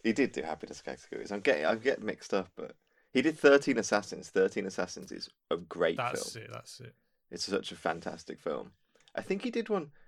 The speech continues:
Speaker 1: actually, I think he did one that I've put on our, like, schedule for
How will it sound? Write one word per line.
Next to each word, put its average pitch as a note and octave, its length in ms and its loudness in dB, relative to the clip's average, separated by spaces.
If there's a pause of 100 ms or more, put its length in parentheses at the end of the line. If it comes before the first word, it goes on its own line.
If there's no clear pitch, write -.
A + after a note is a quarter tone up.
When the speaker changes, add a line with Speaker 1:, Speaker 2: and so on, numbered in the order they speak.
(600)
Speaker 1:
actually, G2+ 320 4
I - 20 2
think C3+ 140 -2
he E3+ 80 -4
did D3+ 120 0
one C3 120 2
that G2+ 100 2
I've F#2+ 160 2
put G2+ 160 4
on F2+ 160 0
our, E2+ 320 0
like, F2 240 0
schedule - 600 -2
for - 420 -6